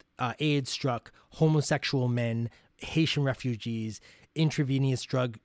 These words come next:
users, and hemophiliacs," right? So this is, this is their report that they're, like, uh, looking at all that. And I'm like,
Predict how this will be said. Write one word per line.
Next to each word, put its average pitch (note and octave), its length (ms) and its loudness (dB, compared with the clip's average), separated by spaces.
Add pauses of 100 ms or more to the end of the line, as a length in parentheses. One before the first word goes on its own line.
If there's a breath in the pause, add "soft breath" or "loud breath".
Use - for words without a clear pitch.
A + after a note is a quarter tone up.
users, A#2+ 480 -2
and A#2 180 -4
hemophiliacs," A#2+ 1120 -6 (280 loud breath)
right? B2 320 -2 (160 loud breath)
So C#3+ 160 2
this F#3 200 4
is, D#3+ 100 2
this F3 220 4
is D#3 100 2
their C3 160 2
report A#2+ 540 -2
that A2+ 180 -6
they're, B2+ 180 -2
like, A#2 280 -6 (240)
uh, A2+ 240 -8
looking C3+ 320 -4
at A#2 120 -6
all A#2 160 -4
that. A#2 200 -6
And C#3 80 -4
I'm C#3+ 160 2
like, B2+ 260 -2